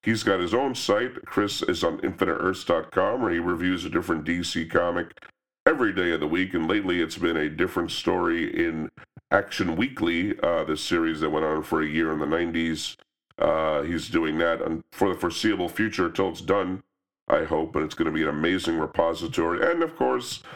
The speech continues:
we do have a Patreon. If you wanna become a patron, get three exclusive shows a month,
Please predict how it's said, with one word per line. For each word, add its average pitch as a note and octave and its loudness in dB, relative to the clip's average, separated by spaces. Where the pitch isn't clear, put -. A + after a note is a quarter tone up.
we D#3+ 2
do E3 2
have D#3 0
a - -18
Patreon. A#2+ 2
If E2 -2
you E2+ 2
wanna F2 2
become E2+ 0
a E2+ 0
patron, A2 0
get E2+ -2
three A2 2
exclusive G2+ -4
shows G#2 0
a F#2+ 0
month, G#2 0